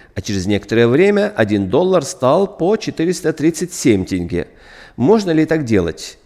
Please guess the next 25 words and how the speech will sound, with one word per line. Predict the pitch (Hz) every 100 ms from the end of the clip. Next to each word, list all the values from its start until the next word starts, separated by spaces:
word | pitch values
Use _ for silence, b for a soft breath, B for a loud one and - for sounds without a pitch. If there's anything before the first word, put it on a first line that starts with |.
| _
И | 110 98
будут | 90 147 117 -
ли | 98 101
эти | - 127 -
семь | 92 - 143 117
тенге | - 95 95 92 160 214 -
риба? | - 120 127 107 80 78 - _ _ _ _ _ _
Нет, | 117 113 95 - - -
это | 147 208 226 220
не | 180
считается | 147 123 160 151 143 135
риба, | 127 107 90 87 - -
так | 131 -
как | 101 101
вы | 107 190
обмениваете | - 107 104 156 160 143 135 - 151 101
разные | 107 113 143 135 135 123
валюты. | 120 120 104 92 - 127 _ _ _ - b b
То | 127
есть | 185 - -
доллары | 98 123 110 95 92
на | 98
тенге | 95 143 151 214 220
и | - - 214
наоборот. | 208 147 135 123 87 - -